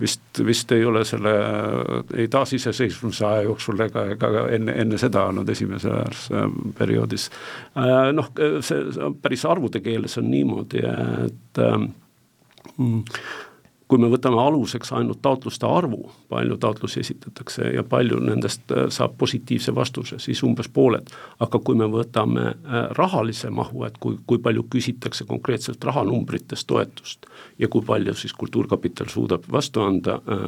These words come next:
siis see on ainult kuskil nelikümmend protsenti ehk, ehk, äh,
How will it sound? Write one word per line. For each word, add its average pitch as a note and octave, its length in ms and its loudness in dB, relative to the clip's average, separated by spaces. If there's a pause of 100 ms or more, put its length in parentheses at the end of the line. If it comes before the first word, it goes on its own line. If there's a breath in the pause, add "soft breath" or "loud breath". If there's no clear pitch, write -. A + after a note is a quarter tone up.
siis - 280 -6
see G2+ 100 2
on G2 160 4
ainult G2 240 0
kuskil F#2+ 320 2
nelikümmend G#2 400 4
protsenti - 720 -2
ehk, - 320 -6
ehk, - 320 -2
äh, G2 1600 -2